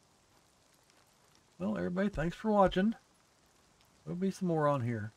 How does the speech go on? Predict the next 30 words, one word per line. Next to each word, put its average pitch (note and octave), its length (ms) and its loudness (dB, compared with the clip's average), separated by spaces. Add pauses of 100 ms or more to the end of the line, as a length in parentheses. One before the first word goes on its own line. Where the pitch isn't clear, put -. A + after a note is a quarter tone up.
This C#3+ 180 -14
will D3 80 -16
be, C#3+ 140 -8 (120)
I'll C#3+ 140 -8
be C#3 200 -8
here C#3 160 -6
again. A2 380 -6 (300)
So, C3+ 200 -16 (880)
I'll B2+ 60 -8
be D3 140 -6
looking, D3+ 760 -6
uh, D#3 240 -6
seeing F3+ 320 -2
you F#3+ 80 2
the G3 60 2
next F#3+ 260 0
time. C#3 360 -2 (380)
Please, D3+ 280 -10
uh, D#3 320 -8 (180)
leave D3 160 -10
a D3 160 -14
like D#3 300 -8
and D#3+ 100 -8
a, D#3+ 180 -8 (380)
a - 800 -16 (320)
sub C#3 360 -6
if C3+ 140 -14
you D3+ 60 -10
want C3 220 -10
to. C3+ 220 -4